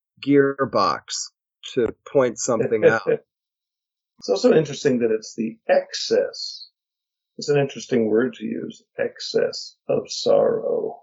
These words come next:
Speaker 2: laughs. Like if there's too much sorrow, it, you, it laughs. Too much joy weeps,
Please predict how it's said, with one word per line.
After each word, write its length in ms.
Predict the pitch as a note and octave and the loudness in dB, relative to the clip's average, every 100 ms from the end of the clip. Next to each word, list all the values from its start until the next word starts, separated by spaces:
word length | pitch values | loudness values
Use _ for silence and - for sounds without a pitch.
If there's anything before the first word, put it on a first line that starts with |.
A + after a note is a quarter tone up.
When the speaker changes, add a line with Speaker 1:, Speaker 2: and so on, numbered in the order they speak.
| _ _ - - _ _ _ _ _ - | _ _ -20 -20 _ _ _ _ _ 2
Speaker 2:
laughs. 880 | A#2 A#2+ - - - - - - - - - | 6 6 6 2 -6 -10 -8 -8 -10 -10 0
Like 200 | A2+ A2+ | 2 2
if 60 | |
there's 240 | - G#2+ - | 2 2 0
too 320 | - F3 D#3 | 0 2 4
much 360 | C#3+ D3 C#3 | 6 4 4
sorrow, 720 | - - - - - - - _ _ _ _ _ _ _ _ _ - _ - - - | -6 -2 -2 0 -4 -6 -10 _ _ _ _ _ _ _ _ _ -20 _ -20 -14 -4
it, 160 | A#2+ - - | -4 -4 -4
you, 200 | B2+ - _ - | -4 -6 _ -4
it 180 | B2+ A2+ | -2 2
laughs. 880 | A#2+ A#2 - - - - - - - _ G2+ - _ _ _ - - | 2 4 2 -2 -6 -2 -2 -2 -6 _ -20 -20 _ _ _ -10 0
Too 220 | D#3 C3+ | 2 2
much 520 | B2+ D#3 D#3+ - - | 4 4 4 -2 -12
joy 360 | - - - E2 | -6 -2 0 -2
weeps, 560 | - - D#2+ - - | -4 -6 -8 -12 -20